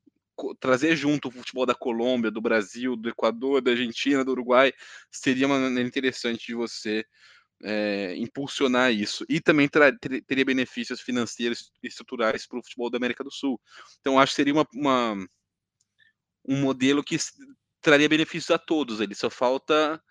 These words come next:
fazer acontecer, né? Mas pena que os senhores presidentes da conmebol e da, da concacaf não, não escutam o autogol, porque se escutassem, já tava com o problema resolvido.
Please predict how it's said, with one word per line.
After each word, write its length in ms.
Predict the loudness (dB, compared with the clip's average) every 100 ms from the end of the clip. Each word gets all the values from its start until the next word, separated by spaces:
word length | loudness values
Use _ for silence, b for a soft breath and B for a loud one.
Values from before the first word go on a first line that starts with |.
| b b b
fazer 280 | -2 0 2
acontecer, 680 | 2 2 2 0 4 2 2 -8
né? 120 | -4
Mas 220 | -2 -2 -2
pena 260 | 0 0
que 380 | 0 2 2 2 B B B B B _ _ -18
os 140 | -16
senhores 280 | -2 -2 0
presidentes 480 | -2 -2 0 -2 0
da 80 | -4
conmebol 480 | -2 -2 0 0
e 40 | 2
da, 300 | 2 2 0
da 120 | -2
concacaf 520 | _ -4 0 -2 -2
não, 240 | -4 -2 -2
não 200 | -2 -4
escutam 440 | -4 -10 -4 -2
o 20 |
autogol, 340 | -2 -4 -6 -6
porque 160 | -8
se 100 | -10
escutassem, 680 | -12 -12 -2 2 2 0 -8
já 100 | -4
tava 220 | -2 -2
com 120 | -4 -10
o 40 |
problema 260 | -6 -4 -2
resolvido. 600 | -2 -2 -2 -4 -6